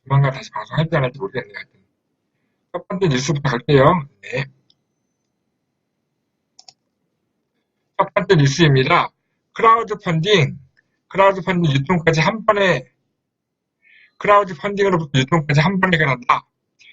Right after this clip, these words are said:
에스비에이가 뭡니까? 서울산업진흥원의 약자죠. 에스비에이가 알앤디 전 주기를 지원합니다. 알앤디 과-, 기술개발 과정에 기업들이 기술개발 과제를 진행하는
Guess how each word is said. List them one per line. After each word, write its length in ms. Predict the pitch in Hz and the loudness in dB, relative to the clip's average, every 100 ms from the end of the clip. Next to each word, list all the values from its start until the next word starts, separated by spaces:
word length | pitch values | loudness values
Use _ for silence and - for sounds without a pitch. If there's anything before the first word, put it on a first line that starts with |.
| - - | -20 -14
에스비에이가 680 | 147 139 202 196 156 135 139 | -12 -10 -6 0 2 4 2
뭡니까? 380 | 117 - - 151 | -2 -6 -8 -6
서울산업진흥원의 960 | 143 185 175 175 175 143 123 131 123 117 | 0 0 0 0 0 -2 -6 -2 -2 -2
약자죠. 640 | - - 107 294 285 - _ _ _ - - _ | -8 -12 -4 2 2 0 _ _ _ -20 -20 _
에스비에이가 840 | - - 185 175 165 143 180 151 - _ _ _ _ _ - | -16 -12 -2 0 2 0 2 0 0 _ _ _ _ _ -8
알앤디 400 | 170 190 190 165 | -2 -2 -2 -6
전 340 | 139 170 185 139 | 0 2 2 0
주기를 460 | 139 139 180 160 | -2 2 2 2
지원합니다. 420 | 131 113 101 95 - 123 | 0 -4 -8 -20 -16 -8
알앤디 720 | 147 147 139 127 120 113 110 | -2 -2 0 -2 -2 -6 -10
과-, 320 | - - - - _ - - | -12 -20 -18 -20 _ -20 -20
기술개발 460 | - 139 135 180 151 | -8 -2 2 2 2
과정에 580 | 123 131 131 170 147 101 _ _ - _ _ - | 0 0 4 4 4 0 _ _ -20 _ _ -10
기업들이 460 | 151 175 175 160 | 0 0 0 -4
기술개발 400 | 135 143 147 139 | 0 0 2 0
과제를 520 | 135 - 127 127 127 | -2 -4 0 2 0
진행하는 400 | - - 135 123 | -4 -2 0 0